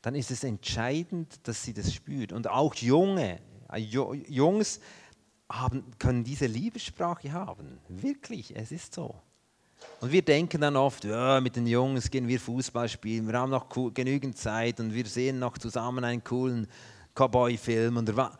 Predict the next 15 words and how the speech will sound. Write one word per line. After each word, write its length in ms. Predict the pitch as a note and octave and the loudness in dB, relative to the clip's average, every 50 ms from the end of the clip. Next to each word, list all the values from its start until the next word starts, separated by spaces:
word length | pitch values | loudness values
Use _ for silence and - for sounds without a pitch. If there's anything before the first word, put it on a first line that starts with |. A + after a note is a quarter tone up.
| - - - | -20 -20 -12
aber 140 | - G2+ A#2 | -6 -6 -6
das 220 | B2 - - - | -6 -6 -8 -6
wird 200 | A#2 A#2+ A#2 - | -4 -4 -4 -2
bei 140 | - A2 A2+ | -4 -4 -4
ihnen 440 | A#2+ - C3 A#2+ B2 C3+ C3+ A#2 A2+ | -4 -6 -6 -6 -4 -4 -2 -2 -2
nichts 300 | A#2+ B2+ - - - - | -4 -4 -6 -10 -14 -12
auslösen. 640 | - F#2+ A2+ A#2+ A#2 - A2 G2 E2+ D#2+ - F#2 F#2 | -8 -6 -6 -6 -6 -4 -6 -6 -6 -6 -8 -6 -6
Wenn 80 | F#2 | -6
sie 140 | F2+ - G2 | -6 -8 -8
das 260 | F#2 A#2+ - - - | -8 -6 -4 -2 -2
haben, 360 | G#2+ G2 G2 F#2+ F#2 F#2 F2 | 0 0 0 -2 -4 -4 -4
wird 220 | F2 F#2 F2+ - - | -6 -8 -8 -8 -12
der 120 | F2 E2 | -14 -12
Cowboy-Film 600 | - - A#2+ B2 B2+ B2 A2 - - G2+ F#2+ F#2+ | -2 -2 0 0 0 -2 -2 -4 -6 -6 -4 -2
nur 160 | G2 G2 G2 | -2 -4 -4